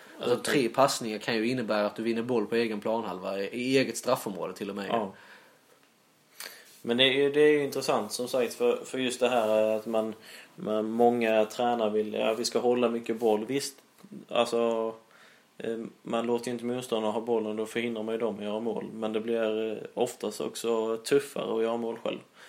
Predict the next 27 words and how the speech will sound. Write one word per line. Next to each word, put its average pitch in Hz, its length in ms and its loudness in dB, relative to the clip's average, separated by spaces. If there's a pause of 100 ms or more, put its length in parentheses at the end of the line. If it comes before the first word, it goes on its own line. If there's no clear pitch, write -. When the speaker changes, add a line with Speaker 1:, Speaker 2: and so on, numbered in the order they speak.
Speaker 1:
Det 127 60 -2
hade 127 140 2
ju 135 60 4
varit 135 160 4
intressant 135 540 -2
här, 127 540 2
eh, 117 40 -4 (640)
alltså - 200 -6
med 120 380 -2
statistiken, 139 1000 0
att, 139 280 -2 (120)
att - 200 -8
jämföra, 113 800 4 (200)
när 120 120 -2
du - 240 -2
säger 147 180 4
att 139 60 0
du 147 60 2
har 147 120 8
ett 127 100 -4
eget 135 300 2
lag, 95 380 2
eh, 95 500 0
vi 107 120 -6
säger 113 280 0
Lörby 110 360 4
då, 123 160 4